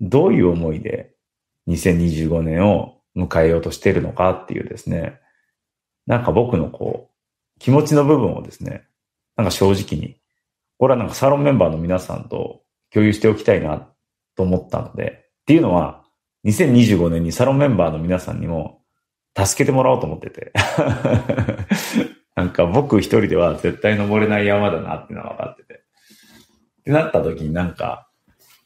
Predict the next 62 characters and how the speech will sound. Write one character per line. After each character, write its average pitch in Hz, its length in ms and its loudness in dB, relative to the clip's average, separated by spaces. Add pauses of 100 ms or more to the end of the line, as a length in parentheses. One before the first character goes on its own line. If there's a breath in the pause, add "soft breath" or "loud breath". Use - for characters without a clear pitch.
(200)
そ - 160 0
の 139 100 4
日 139 140 2
を 123 80 4
迎 80 360 0
え 73 40 -8
て、 85 320 -6 (500)
事 87 160 0
後 120 120 6
報 131 220 0
告 82 200 -8
の 80 120 -8
よ 78 140 -6
う - 40 -14
に、 78 320 -12 (1400)
あ 90 120 -2
る 107 80 4
い 104 60 4
は 82 120 0
当 104 160 2
日 92 80 -2 (120)
発 - 20 -
表 90 260 -4
み - 140 -6
た 82 100 -6
い 82 40 -8
な 82 80 -8
ノ 82 160 -6
リ 82 100 -6
で、 - 340 -4 (340)
今 131 120 4
日 - 60 -4
か - 40 -2
ら 80 60 -2
山 87 200 -2
登 87 220 -2
り 92 60 -2
ま 92 60 -4
す - 80 -10
か 85 100 -6
ら 80 100 -8
っ - 140 -20
て - 80 -10
言 90 120 2
う 82 40 -4
ん 80 40 -6
じ 71 60 -6
ゃ - 40 -8
な 76 120 -6
く - 200 -20
て、 - 340 -8 (300)
も 139 120 2
っ 139 60 -8
と 127 60 0
も 113 100 2
っ - 60 -2
と 82 60 -2
前 82 260 2
段 90 240 0
階 87 180 2
か - 100 -4
ら、 - 300 -6